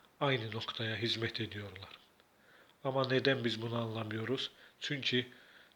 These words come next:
dikkatle bakın üçgene. Üçgenin aşağısından bakıyorsan sağ ve sol tarafların birbirine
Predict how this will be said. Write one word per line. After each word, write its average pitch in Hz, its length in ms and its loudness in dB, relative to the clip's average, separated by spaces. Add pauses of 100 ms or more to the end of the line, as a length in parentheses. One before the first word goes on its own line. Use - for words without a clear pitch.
(120)
dikkatle 127 540 2
bakın 117 380 -2
üçgene. 110 540 -2 (840)
Üçgenin 127 500 2 (100)
aşağısından 117 800 2
bakıyorsan 113 680 0 (460)
sağ 131 380 4
ve 113 80 2
sol 127 240 6
tarafların 117 720 -2
birbirine 120 400 2